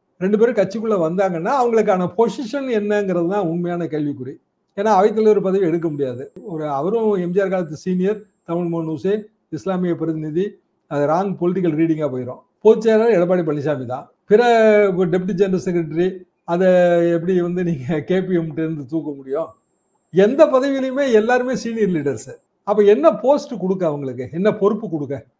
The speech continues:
என்ன பணி அவங்க கட்சியில ஆற்றுவாங்க? இந்த இடத்துல காம்ப்ரமைஸ் வந்தா தான் அவங்க உள்ள வர்றதுக்கான வாய்ப்பே இருக்குன்னு நான் முதல்ல இருந்தே அப்படிதாங்க நினைக்கிறேன். ஏன்னா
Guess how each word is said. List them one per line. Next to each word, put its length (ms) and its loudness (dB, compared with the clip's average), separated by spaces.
என்ன 240 0
பணி 440 -2
அவங்க 280 -6
கட்சியில 440 -4
ஆற்றுவாங்க? 560 -6
இந்த 280 2
இடத்துல 280 0
காம்ப்ரமைஸ் 600 0
வந்தா 320 2
தான் 180 0
அவங்க 220 0
உள்ள 280 0
வர்றதுக்கான 480 -2
வாய்ப்பே 480 0
இருக்குன்னு 380 -4
நான் 200 -6
முதல்ல 140 -4
இருந்தே 260 -4
அப்படிதாங்க 360 -8
நினைக்கிறேன். 380 -20
ஏன்னா 160 0